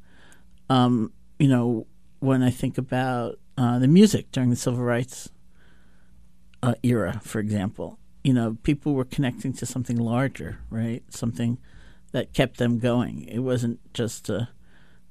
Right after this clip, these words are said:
a denunciation of, like, the sheriff's <laughs> actions or something like that, or the town council that,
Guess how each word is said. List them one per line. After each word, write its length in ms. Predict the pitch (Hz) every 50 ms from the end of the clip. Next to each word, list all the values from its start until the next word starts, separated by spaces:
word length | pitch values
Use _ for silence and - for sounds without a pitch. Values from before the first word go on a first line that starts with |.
| - -
a 120 | 120 113
denunciation 1040 | 117 - - 127 127 131 123 123 117 - - 117 113 110 113 113 - - - 110 110
of, 200 | 107 107 107 -
like, 220 | 87 104 98 - -
the 100 | - 101
sheriff's 500 | - - - 113 113 113 107 - - -
<laughs> 120 | - 101
actions 400 | - 156 - - 175 143 104 120
or 80 | 127 135
something 280 | 113 139 135 120 110 107
like 200 | 104 107 107 -
that, 200 | - 113 110 98
or 80 | 104 107
the 120 | 98 92
town 360 | - - 123 117 104 104 -
council 440 | - 120 117 107 113 - - - 80
that, 180 | 95 110 -